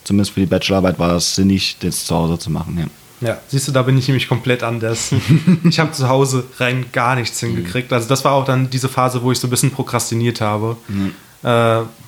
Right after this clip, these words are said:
Speaker 2: wo ich dann auch, zu, also ich hab ja gesagt, ich hab dann bis zu den, äh,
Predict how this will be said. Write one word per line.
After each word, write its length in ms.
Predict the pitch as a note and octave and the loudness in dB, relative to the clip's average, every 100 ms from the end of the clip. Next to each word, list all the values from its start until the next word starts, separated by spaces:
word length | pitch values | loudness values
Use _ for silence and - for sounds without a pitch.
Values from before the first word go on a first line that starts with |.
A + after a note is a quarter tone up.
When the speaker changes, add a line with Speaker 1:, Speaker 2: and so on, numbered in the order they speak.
| - | -6
Speaker 2:
wo 120 | C#3 B2+ | 0 0
ich 60 | |
dann 100 | B2+ | 2
auch, 180 | A#2+ - | 0 -2
zu, 140 | - - | -10 -8
also 260 | D3+ B2+ B2 - - | -2 0 -2 -6 -6
ich 60 | D3 | 0
hab 60 | |
ja 60 | D3+ | 2
gesagt, 260 | C3 B2 | 2 0
ich 40 | - | 0
hab 80 | C3 | 0
dann 120 | C3+ | 0
bis 200 | C#3+ - | 0 -2
zu 100 | C#3 | 0
den, 320 | C3 B2+ B2+ | 0 0 0
äh, 180 | A#2+ | -2